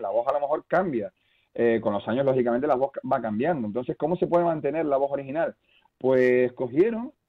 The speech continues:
la voz original, el, el, el doblaje original, y lo metieron dentro de un ordenador, eh, todas la-, la-, las frases que dijo, todas lo-, las voces que se tenían,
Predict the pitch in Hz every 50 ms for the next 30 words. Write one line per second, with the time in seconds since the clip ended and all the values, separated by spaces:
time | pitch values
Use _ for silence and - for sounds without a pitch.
0 | _ - - 123 123 123 127 147 160 170 175 175 175 170 160 165 175 220 214 160
1 | 135 127 117 - 120 117 113 - 117 117 117 117 117 113 113 113 113 107 107 107
2 | 110 110 113 139 165 180 160 147 127 120 127 127 127 147 151 170 208 214 _ _
3 | _ _ _ - - 143 139 135 135 123 139 151 170 180 202 190 - - - 123
4 | 135 151 165 156 170 175 185 180 175 170 165 170 170 175 175 190 208 247 339 -
5 | - 131 123 120 120 120 117 - - 185 185 180 170 151 139 127 120 123 120 107
6 | - 117 110 107 - - 160 175 190 180 - 139 - - 110 131 165 190 180 156
7 | 143 123 143 139 143 143 143 139 131 123 117 123 120 117 120 117 113 117 131 139
8 | - 135 - 135 - 135 120 131 143 175 185 165 175 208